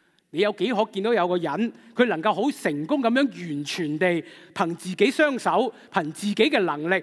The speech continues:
憑自己嘅意志能夠改變到自己呢？尤其是當我哋講緊涉及一啲有關於生命嘅問題嘅時候，其實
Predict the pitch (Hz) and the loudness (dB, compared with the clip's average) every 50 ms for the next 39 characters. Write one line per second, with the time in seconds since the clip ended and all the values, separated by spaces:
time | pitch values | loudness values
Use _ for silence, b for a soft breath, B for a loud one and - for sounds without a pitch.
0 | B B - - 170 160 175 - 202 202 175 226 302 339 262 202 170 190 208 170 | B B -4 -4 -2 -2 -4 -6 -6 -2 0 2 4 4 2 2 0 -4 -6 -4
1 | - 202 208 180 127 135 175 175 156 175 214 220 202 175 190 190 185 165 143 147 | -2 -2 0 0 -2 -2 -4 -2 -2 -2 0 0 0 -2 -2 -4 -4 -6 -6 -6
2 | 160 185 220 240 - _ _ _ _ _ _ _ _ B B B B B 214 262 | -6 -6 -8 -12 -16 _ _ _ _ _ _ _ _ B B B B B 2 4
3 | 247 262 262 214 233 240 - - 285 285 381 415 392 330 285 262 208 - 254 339 | 4 2 2 2 2 2 2 2 2 4 4 4 4 4 2 2 4 4 4 4
4 | 339 349 320 - - 302 294 - 254 233 302 349 330 359 311 262 247 269 311 330 | 4 2 2 2 2 0 2 2 2 0 2 2 4 4 4 4 4 4 2 2
5 | 330 339 - - - - 392 381 381 370 349 320 294 269 254 240 214 208 208 208 | 2 0 -4 -6 -2 0 2 2 4 4 4 4 4 4 4 4 4 2 2 2
6 | 226 226 208 190 185 180 160 156 160 156 170 202 208 - - 156 151 143 165 170 | 2 2 2 0 -2 -2 -4 -4 -4 -2 -2 -2 -2 -4 -6 -8 -4 -2 -2 -4
7 | 165 B B B B B - 254 247 - 277 269 254 | -4 B B B B B 0 0 2 2 2 0 -2